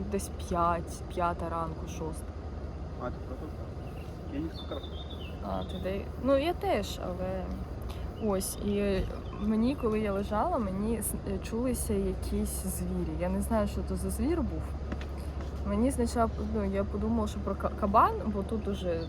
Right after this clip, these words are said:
Speaker 1: дуже багато кабанів у Франції. Але ні, не схоже. Бо вони хрюкають, а воно там якось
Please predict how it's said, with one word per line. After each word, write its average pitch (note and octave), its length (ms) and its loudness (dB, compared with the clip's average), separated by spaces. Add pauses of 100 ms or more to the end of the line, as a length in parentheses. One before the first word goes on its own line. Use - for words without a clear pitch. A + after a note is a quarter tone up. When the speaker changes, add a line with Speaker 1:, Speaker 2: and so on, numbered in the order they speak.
(140)
Speaker 1:
дуже G#3 140 -2
багато G3 300 0 (120)
кабанів F3+ 380 0
у A3 280 -4
Франції. E3 460 -2 (880)
Але G#3 220 4
ні, C#4 240 6
не G3 120 2
схоже. F#3 540 2 (460)
Бо F#3 60 -2
вони G3 220 2
хрюкають, G#3 760 2
а E3 140 2
воно F3+ 400 0
там G3+ 260 0
якось F#3 360 0